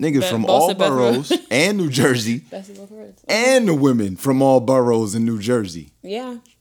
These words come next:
Speaker 1: trying to hit you with the, "What's up, shorty?"
Speaker 2: Right.
Speaker 1: You know, and, and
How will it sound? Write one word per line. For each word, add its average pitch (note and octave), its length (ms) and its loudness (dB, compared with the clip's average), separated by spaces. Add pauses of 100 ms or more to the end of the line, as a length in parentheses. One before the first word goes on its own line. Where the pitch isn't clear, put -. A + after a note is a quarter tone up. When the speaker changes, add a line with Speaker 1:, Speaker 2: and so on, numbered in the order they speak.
(140)
Speaker 1:
trying C3+ 300 -2
to A2+ 80 -2
hit C3 240 -2
you B2 80 -2
with A2 200 -8
the, F#2 220 -6 (340)
"What's A#2+ 260 -4
up, A#2+ 160 0
shorty?" A#2 480 -4 (420)
Speaker 2:
Right. F#3+ 380 -16 (300)
Speaker 1:
You B2 120 -4
know, C#3 180 0
and, C#3 300 0
and B2 240 -2